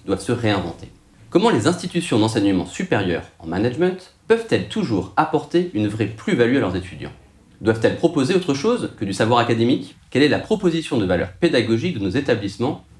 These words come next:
face à la tentation du tout virtuel où chacun travaillerait de manière isolée pour essayer d'être créatif et innovant ? Comment aider les étudiants à s'affranchir de leurs propres limites pour manager l'innovation ?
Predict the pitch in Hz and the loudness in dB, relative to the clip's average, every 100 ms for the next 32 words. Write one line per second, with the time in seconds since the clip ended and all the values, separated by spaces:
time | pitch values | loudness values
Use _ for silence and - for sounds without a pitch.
0 | - - 143 - 170 - 180 160 107 - | -20 -4 -2 0 -2 0 0 2 0 0
1 | 147 160 - - - 87 - 151 107 - | -2 -4 -10 -18 -16 -8 -4 -2 -2 0
2 | 117 139 135 - 151 147 139 120 110 107 | 0 0 -4 0 0 0 0 2 2 0
3 | 92 85 78 62 - 156 117 95 98 - | -2 -2 -4 -8 -4 -2 0 -2 -2 -6
4 | - - _ - 101 147 101 92 - 131 | -14 -20 _ -6 0 0 0 -4 -2 0
5 | 120 131 123 92 85 80 73 - - - | 0 -2 -2 -2 -2 -4 -10 -16 -20 -4
6 | 107 104 120 226 175 139 139 139 165 247 | 0 4 4 2 2 0 -2 -2 -2 -2
7 | - - 127 - 123 165 139 107 90 - | -6 -2 -2 -2 0 0 0 0 -2 -2
8 | 190 - 98 92 110 - - _ _ - | -2 -2 -2 -2 -2 -8 -20 _ _ -2
9 | 104 113 110 123 110 95 90 - | 0 2 2 0 0 0 -2 -6